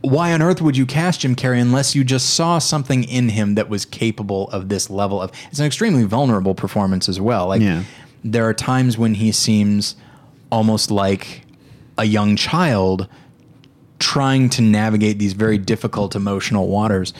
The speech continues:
Speaker 2: Mm.
Speaker 1: And it, it really is a, a marvelous performance. Um, you know, uh,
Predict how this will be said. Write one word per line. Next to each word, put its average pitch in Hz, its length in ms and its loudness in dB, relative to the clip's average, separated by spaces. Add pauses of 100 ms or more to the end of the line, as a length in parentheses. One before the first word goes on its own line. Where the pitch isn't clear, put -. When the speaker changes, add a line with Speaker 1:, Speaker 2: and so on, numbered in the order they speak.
(140)
Speaker 2:
Mm. 101 300 0
Speaker 1:
And 104 520 2 (100)
it, 107 240 -2
it 143 100 2
really 175 320 4
is 120 160 2
a, 113 60 2
a 104 420 0
marvelous 107 400 2
performance. 95 600 0
Um, 95 520 0 (1200)
you 110 160 0
know, 101 140 2
uh, 104 480 0